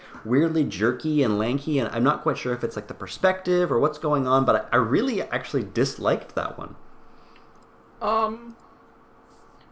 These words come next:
Speaker 2: I, I feel like that was kind of, like, an obligatory one where it's like, "Yeah, of course you have that. Okay, moving on." <laughs> Um,
Speaker 1: It bothers me. It really, really does.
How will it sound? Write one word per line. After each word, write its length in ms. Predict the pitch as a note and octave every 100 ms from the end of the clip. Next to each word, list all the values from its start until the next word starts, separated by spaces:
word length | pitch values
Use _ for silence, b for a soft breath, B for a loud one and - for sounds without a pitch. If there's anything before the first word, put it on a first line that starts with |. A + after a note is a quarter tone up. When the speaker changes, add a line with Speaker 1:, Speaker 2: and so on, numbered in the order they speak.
| - -
Speaker 2:
I, 280 | F#3 G#3+ G3
I 40 | G3
feel 300 | - G#3+ E3+
like 220 | D#3+ D3+
that 160 | D#3
was 100 | C#3+
kind 220 | - D#3 D3
of, 60 |
like, 160 | C3+ B2+
an 100 | B2
obligatory 680 | B2 A#2 A#2+ C3 - C3+ C#3
one 280 | C3+ C3
where 160 | B2 A2+
it's 160 | A2 A#2+
like, 120 | -
"Yeah, 180 | E3+ D3
of 160 | B2+ -
course 140 | - -
you 40 | -
have 80 | - -
that. 200 | - -
Okay, 220 | - - -
moving 320 | D#3 C#3 A2+
on." 200 | F2 - - - - - _ - - -
<laughs> 160 | C#3+ - - - - - -
Um, 500 | D#3+ D#3 D3+ D#3 D#3 E3
Speaker 1:
It 180 | A#2+ B2+
bothers 360 | F#2 F#2 A2 G2+
me. 140 | F2
It 60 | E2+
really, 180 | G#2 A2+
really 180 | F#2+ E2+
does. 300 | F2+ F#2